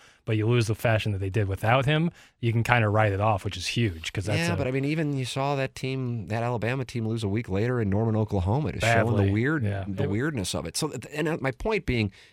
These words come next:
Speaker 2: in college basketball, these games are going to happen
Speaker 1: Mm-hmm.
Speaker 2: unless you are, what's the best college basketball team of the last, since two thousand?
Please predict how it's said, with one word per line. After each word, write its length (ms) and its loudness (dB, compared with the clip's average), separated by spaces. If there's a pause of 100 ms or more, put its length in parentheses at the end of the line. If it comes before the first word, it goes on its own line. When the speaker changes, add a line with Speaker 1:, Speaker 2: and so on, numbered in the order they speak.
Speaker 2:
in 60 -8
college 320 0
basketball, 360 0
these 240 -2
games 460 2
are 140 0
going 340 2
to 80 -6
happen 640 -4
Speaker 1:
Mm-hmm. 220 -6 (320)
Speaker 2:
unless 420 0
you 180 0
are, 440 2 (720)
what's 240 -4
the 60 -2
best 200 0
college 260 2
basketball 360 0
team 180 2
of 60 4
the 40 4
last, 380 2 (220)
since 240 -2
two 160 0
thousand? 500 0